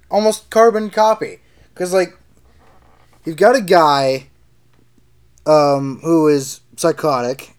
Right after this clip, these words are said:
and will just wander in the middle of nowhere and say he'll live day by day. And then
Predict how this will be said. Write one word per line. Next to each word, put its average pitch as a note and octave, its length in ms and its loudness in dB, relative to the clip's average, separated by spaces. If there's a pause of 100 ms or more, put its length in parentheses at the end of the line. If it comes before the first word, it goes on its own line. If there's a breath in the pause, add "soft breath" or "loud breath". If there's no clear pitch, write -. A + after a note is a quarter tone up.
and C3 460 -8
will C#3 180 -4
just C#3 180 -12
wander D3+ 240 0
in C#3+ 60 -2
the C3+ 60 -4
middle C3+ 220 -2
of B2+ 80 -2
nowhere A#2+ 460 -4
and B2+ 240 -8
say C3 160 -6
he'll B2 140 -6
live B2 180 -10 (120)
day B2+ 140 -8
by A2+ 180 -10
day. G#2+ 280 -14 (500 soft breath)
And E3 160 -2
then E3 340 -2